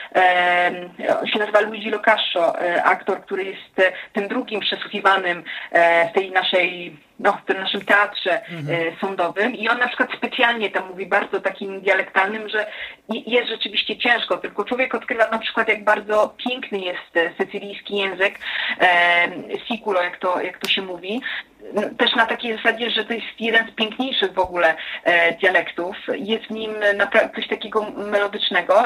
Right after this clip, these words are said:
Speaker 1: i też, e, te ich takie kwieciste mowy tych, e, mafiozów, kiedy oni zaczynają wreszcie mówić, e, o swojej organizacji, o tym, co dotychczas miało gdzieś tam być, e,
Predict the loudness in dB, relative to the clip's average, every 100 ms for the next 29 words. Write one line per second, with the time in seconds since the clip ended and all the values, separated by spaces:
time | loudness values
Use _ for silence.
0 | 2 -6 0 0 2 2 2 0 -2 -8
1 | -8 -4 -4 -2 -4 -2 -4 -4 -6 -6
2 | -6 -6 0 0 0 -2 0 -2 -2 -6
3 | -4 -2 -2 0 0 2 -2 -2 -2 -2
4 | -6 -10 -6 -2 0 0 -2 0 0 0
5 | -2 -2 -2 -2 -4 -6 -6 -4 0 4
6 | 4 2 -4 -10 -12 2 4 4 0 0
7 | -2 0 0 0 -2 2 2 2 -4 -4
8 | -6 -6 -8 -6 -4 -2 -2 -2 -2 -2
9 | -4 -2 0 -2 -4 -2